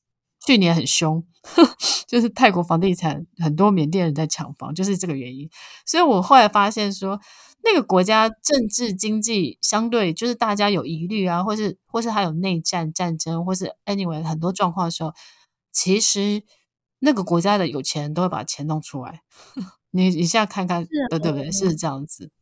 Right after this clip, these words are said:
Speaker 1: 对。
Speaker 2: 是啊，是啊。所以你不觉得又回到了我们刚刚一开始在讲说战争的发生的时候，
Speaker 1: 对啊。
Speaker 2: 说真的有钱人或是在位，在权者，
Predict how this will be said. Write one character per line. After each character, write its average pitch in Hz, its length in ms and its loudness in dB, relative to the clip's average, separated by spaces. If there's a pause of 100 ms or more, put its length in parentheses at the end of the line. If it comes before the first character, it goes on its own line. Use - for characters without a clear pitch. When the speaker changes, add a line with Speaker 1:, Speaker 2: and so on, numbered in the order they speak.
(100)
Speaker 1:
对。 147 240 -14 (100)
Speaker 2:
是 - 280 -8
啊， 185 260 -6
是 202 220 -6
啊。 170 200 -4 (280)
所 - 140 0
以 349 80 6
你 202 120 2
不 262 100 2
觉 220 160 4
得 196 80 4
又 254 140 2
回 190 200 2
到 208 160 2
了 185 60 0
我 156 100 0
们 147 120 -2
刚 180 100 -2
刚 185 80 -2
一 196 60 -2
开 180 180 -4
始 156 60 -4
在 170 200 0
讲 156 300 -8
说 156 340 -2
战 165 280 -2
争 165 160 0
的 160 60 -4
发 147 200 -6
生 147 200 -4
的 131 80 -4
时 - 200 -18
候， - 240 -10 (220)
Speaker 1:
对 202 80 0
啊。 175 80 0
Speaker 2:
说 320 80 2
真 302 120 2
的 277 80 4
有 180 180 0
钱 185 640 -2 (100)
人 160 400 0
或 214 120 -2
是 214 120 2
在 202 240 0
位， 185 200 0
在 202 240 0
权 156 440 -2
者， - 360 -6